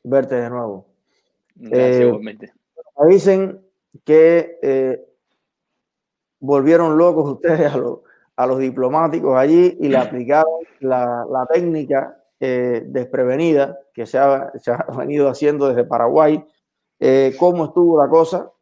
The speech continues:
Speaker 1: Y, y cuéntame, ¿qué pasó?
Speaker 2: Bueno, ayer, eh, uno de los colegas me llama y me dice, "¿Estás ahí en tu casa?" Le digo, "Sí." Me dice, "Bueno, baja que estoy aquí bajo tu casa." Y yo, bueno, bajo a saludarlo, ¿no?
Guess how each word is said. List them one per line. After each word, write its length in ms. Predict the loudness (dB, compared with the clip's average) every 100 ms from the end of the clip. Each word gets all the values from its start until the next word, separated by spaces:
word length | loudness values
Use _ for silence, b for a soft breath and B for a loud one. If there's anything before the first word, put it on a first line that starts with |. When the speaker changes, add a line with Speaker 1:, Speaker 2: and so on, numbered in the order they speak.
| _
Speaker 1:
Y, 720 | -6 -4 -2 -4 -4 -6 -10
y 40 | -2
cuéntame, 440 | 0 0 -4 -8
¿qué 80 | -6
pasó? 340 | -4 -4 -8 -12 _ _ _ _ _ _ _ _ _ _ _ _ _ _ _ _
Speaker 2:
Bueno, 320 | -6 -4 -2
ayer, 540 | -2 -2 -2 -2 -4 -8
eh, 840 | -8 -6 -4 -4 -4 -8 -10 -16 -20 _ _ -16
uno 220 | -10 -6
de 60 | -4
los 120 | -4
colegas 480 | -2 0 2 0 -2
me 140 | -6
llama 260 | -6 -4 -6
y 20 |
me 120 | -10 -12
dice, 580 | -12 -10 -10 -8 -10 -10
"¿Estás 200 | -8 -6
ahí 100 | -8
en 80 | -10
tu 120 | -8
casa?" 240 | -8 -8
Le 80 | -8
digo, 120 | -10
"Sí." 260 | -10 -16 -18
Me 80 | -18
dice, 160 | -14 -12
"Bueno, 300 | -10 -10 -6
baja 280 | -6 -4 -6
que 60 |
estoy 180 | -8 -8
aquí 800 | -8 -10 -14 -12 -12 -14 -14 -16
bajo 260 | -14 -12 -12
tu 100 | -10
casa." 260 | -10 -10
Y 40 | _
yo, 60 | -20
bueno, 200 | -20 _ _
bajo 280 | -8 -8 -8
a 60 |
saludarlo, 460 | -12 -12 -10 -10 -10
¿no? 180 | -12